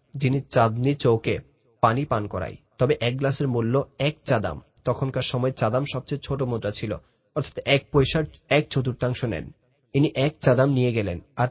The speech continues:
তাকে দিয়ে তার নিকট পানি চাইলেন। তিনি পানি দিলে সে কোনো বাহানা করে পানি ফেলে দিল এবং আরেক গ্লাস চাইলেন। তিনি জিজ্ঞাসা করলেন, "চাদাম আর আছে?" বললেন, "নেই।" তিনি একটি থাপ্পড় মারলেন আর বললেন, "আমাকে কি তরমুজ বিক্রেতা মনে করেছ?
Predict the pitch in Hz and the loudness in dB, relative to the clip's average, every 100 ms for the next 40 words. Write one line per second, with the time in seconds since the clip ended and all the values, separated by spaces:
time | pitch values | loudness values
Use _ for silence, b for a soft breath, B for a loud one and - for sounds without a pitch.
0 | - 110 131 123 120 127 120 120 117 127 | 0 -2 0 0 0 0 0 -2 0 -2
1 | - 107 110 107 95 87 92 _ _ 127 | 0 -2 0 -2 -6 -6 -12 _ _ 0
2 | 127 123 110 120 120 123 - b b - | 2 2 2 2 0 -2 -4 b b 0
3 | 170 - 151 151 110 117 156 156 117 104 | 0 2 2 4 2 2 0 0 -2 -4
4 | - _ 117 123 139 123 117 92 95 - | -6 _ 0 2 2 0 0 -2 -6 -4
5 | 127 123 117 113 131 135 - 104 95 92 | -4 -2 0 0 0 -2 0 -2 -4 -8
6 | _ _ _ 120 113 113 120 139 127 113 | _ _ _ -2 0 0 0 0 0 0
7 | 139 180 - 131 113 143 120 123 110 - | 0 -4 0 2 4 2 2 0 -2 -2
8 | 165 147 _ 131 123 110 117 107 82 151 | -4 -4 _ -4 -2 0 0 -2 -6 -8
9 | _ _ _ 135 131 123 139 - 147 - | _ _ _ 2 2 2 -2 -2 0 2
10 | 147 117 80 90 - - 120 113 110 110 | 2 2 0 -4 -6 -4 -2 2 2 4
11 | 143 175 b b 117 123 151 147 156 131 | 2 0 b b 0 0 0 -4 -2 0
12 | 120 139 151 156 165 160 156 156 160 165 | 2 2 2 2 2 2 2 2 4 2
13 | 156 - | 2 0